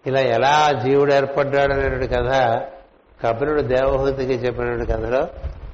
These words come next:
చాలా వివరంగా చెప్పుకున్నాం. అవన్నీ మనం ధారణ చేస్తూ ఉంటే మన ప్రజ్ఞ ఇలా చిల్లర వ్యవహారాల్లోకి వెళ్ళిపోదు.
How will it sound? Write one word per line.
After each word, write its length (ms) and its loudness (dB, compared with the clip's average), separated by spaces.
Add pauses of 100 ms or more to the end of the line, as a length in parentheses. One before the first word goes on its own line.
(100)
చాలా 340 0
వివరంగా 420 0
చెప్పుకున్నాం. 560 -4 (720)
అవన్నీ 440 0
మనం 340 0
ధారణ 360 2
చేస్తూ 480 0
ఉంటే 580 -2 (1700)
మన 140 0
ప్రజ్ఞ 360 -2 (580)
ఇలా 220 0 (1500)
చిల్లర 300 2
వ్యవహారాల్లోకి 720 0
వెళ్ళిపోదు. 420 -4